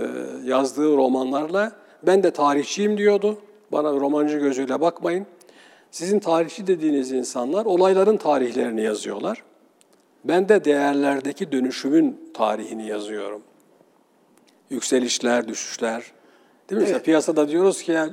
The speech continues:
Speaker 1: çok iyi bir insan, çok iyi bir siyasetçiydi, çok iyi bir iş adamıydı. Nasıl bu kadar yozlaştı, nasıl bu kadar kötüleşti?" İşte bu yükselişlerin, düşüşlerin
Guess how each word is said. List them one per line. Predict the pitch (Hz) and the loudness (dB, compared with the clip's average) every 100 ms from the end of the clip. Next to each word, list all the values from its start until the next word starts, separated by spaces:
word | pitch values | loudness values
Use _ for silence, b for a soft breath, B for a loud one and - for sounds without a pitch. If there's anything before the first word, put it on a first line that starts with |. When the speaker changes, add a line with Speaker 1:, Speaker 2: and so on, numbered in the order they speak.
| - - | -10 -2
Speaker 1:
çok | 262 254 | 0 2
iyi | 208 190 180 | 2 2 4
bir | 175 | 4
insan, | 147 - 151 | 4 0 -4
çok | - 240 190 | 0 0 2
iyi | 202 180 | 0 0
bir | |
siyasetçiydi, | 151 185 160 - 160 - 156 143 | 0 0 0 0 -4 -4 -8 -4
çok | - 220 214 | 2 2 2
iyi | 208 190 | -2 0
bir | |
iş | 196 180 | -2 0
adamıydı. | 160 151 147 139 151 226 - B B B B B B | 0 0 2 0 2 -2 -2 B B B B B B
Nasıl | 202 226 262 220 | 4 6 4 4
bu | |
kadar | 214 185 175 | 6 6 6
yozlaştı, | 160 147 139 127 123 - - 117 95 - - | 8 6 6 4 2 2 0 2 0 -4 -4
nasıl | 175 196 | 2 2
bu | 185 | 4
kadar | 185 165 151 | 2 2 2
kötüleşti?" | 147 135 135 127 - - 160 226 b b b b b - | 0 0 2 2 0 -2 -2 -2 b b b b b -14
İşte | - 160 160 | -4 -4 -2
bu | |
yükselişlerin, | 190 185 - 185 180 - 196 233 202 | -2 -2 2 2 2 2 2 2 0
düşüşlerin | 156 156 - 147 151 185 | -4 -10 -4 -2 -2 -4